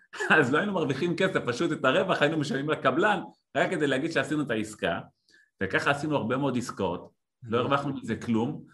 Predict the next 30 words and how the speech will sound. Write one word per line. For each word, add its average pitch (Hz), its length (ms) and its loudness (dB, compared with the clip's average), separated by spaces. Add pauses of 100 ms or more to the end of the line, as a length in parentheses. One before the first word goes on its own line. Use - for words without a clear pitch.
(240)
אבל 95 180 -2
רכשנו, 107 480 0
זה 117 100 0
היה 123 120 2
שכר 123 260 -6
לימוד 123 280 -2
הכי, 175 380 -4
הכי - 320 -2
טוב 135 140 -6
שיכולנו 123 360 -4
לקבל, 101 500 -4 (580)
וככה 135 300 -2
צברנו 123 300 -4
הרבה 113 180 -2
מאוד 113 240 -2
ידע 113 360 0
וניסיון, 95 720 -4 (960)
ואני 104 240 -2
זוכר 98 280 -4
שאחרי 139 420 -4
שלוש 135 420 -4
שנים 123 260 -4
בערך, 85 500 -8 (540)
הבנו, 110 540 -2
אני 95 100 -4
חושב 110 280 -6
שסייענו 107 880 -4
לכחמש 107 840 -4
מאות 117 180 -4
משקיעים 107 560 -6